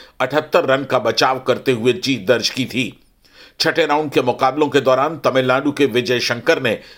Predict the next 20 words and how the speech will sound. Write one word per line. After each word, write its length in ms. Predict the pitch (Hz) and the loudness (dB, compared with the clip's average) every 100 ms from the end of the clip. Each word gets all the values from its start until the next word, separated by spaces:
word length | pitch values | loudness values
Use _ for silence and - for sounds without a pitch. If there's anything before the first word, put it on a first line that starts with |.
| - | -4
लगातार 560 | 113 127 127 131 127 - | -2 0 0 0 -2 -4
तीसरा 360 | 147 147 147 131 | -6 -2 0 0
शतक 380 | - - 117 - | 0 -2 -2 -2
जमाया, 500 | 110 120 143 143 135 - - | 0 2 2 -2 -4 -16 -6
जबकि 240 | 120 143 | -2 -2
पंजाब 520 | 123 135 127 135 135 135 | -2 -2 0 0 0 0
ने 60 | |
मध्य 260 | 156 131 123 | 2 2 0
प्रदेश 400 | 107 113 139 143 | 0 0 0 0
को 140 | - | 0
लगातार 480 | 139 117 120 113 127 | 0 2 0 2 0
पांच 360 | 123 127 156 135 | 0 0 0 -2
जीत 180 | 123 117 | -6 -2
के 140 | 117 | 0
बाद 360 | 110 127 127 117 - - - | 2 4 2 -2 -10 -10 -2
पहली 300 | 131 139 156 | -2 0 0
हार 280 | 131 131 120 | 2 0 0
का 160 | 120 | -2
स्वाद 300 | 117 135 113 | 0 0 0
चखाया। 500 | - 120 120 123 107 | -2 -4 0 0 0